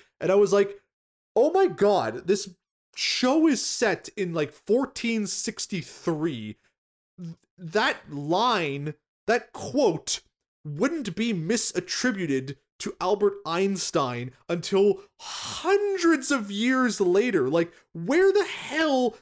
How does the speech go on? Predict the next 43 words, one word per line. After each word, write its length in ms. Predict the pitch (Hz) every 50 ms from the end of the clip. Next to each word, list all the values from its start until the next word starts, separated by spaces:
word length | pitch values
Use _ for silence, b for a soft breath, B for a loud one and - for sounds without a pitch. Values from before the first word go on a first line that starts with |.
| B
did 120 | - 214 208
that 120 | 247 254
even 360 | 277 269 240 262 226 208 170 - -
come 420 | - - - 262 294 330 330 320
<laughs> 0 |
from?" 920 | - - - - - - - 208 - 233 - - 185 175 139 104 92 - _ _ _ _ _ - -
It 380 | 175 - - 233 415 - 381
just, 160 | - 311 269 269
like, 220 | 277 269 - _ _ - - -
it 80 | -
just, 300 | 214 285 262 214 - -
it 180 | - 415 440 269
was 140 | 262 214 -
so 280 | - - 330 330 311
dumb. 640 | 247 214 175 156 - - 196 226 269 330 269 175 143
Like, 160 | 147 151 160
I 60 | 185
just, 240 | 196 190 214 202 -
I 40 | -
don't 260 | 214 233 240 214 190
know, 160 | 208 233 214
it 100 | 160 139
bothered 320 | - 170 196 226 254 240 175
me 80 | 160
so 320 | 147 - - - 220 247 262
<laughs> 680 | 175 180 - - - - - - _ - - - - -
much. 760 | 214 - - - - - 147 - - _ - - - - - _ _ _ _ _ _ _ _ _ _ _ _ _ _ _ _ _ _ _ _ - _ _ _ _ _ -
There 60 | 214
was 100 | 226 208
some 140 | - 311 165
other 180 | 160 175 180
line, 320 | 147 123 113 107 107 107 110
too, 320 | - - 123 123 117 110
that, 300 | 104 104 101 98 - -
uh, 260 | 107 98 95 95 95 - _ _ _ _ _ _ _ _ _ _ _ _ _ -
that 140 | 123 117 113
annoyed 380 | 113 110 110 107 107 107 107
me 100 | 110 113
a 80 | 110 107
little 180 | 110 113 113
bit. 300 | 110 120 120 117 110 -
Now, 160 | 120 143 160 156
I'm, 280 | 98 92 135 131 120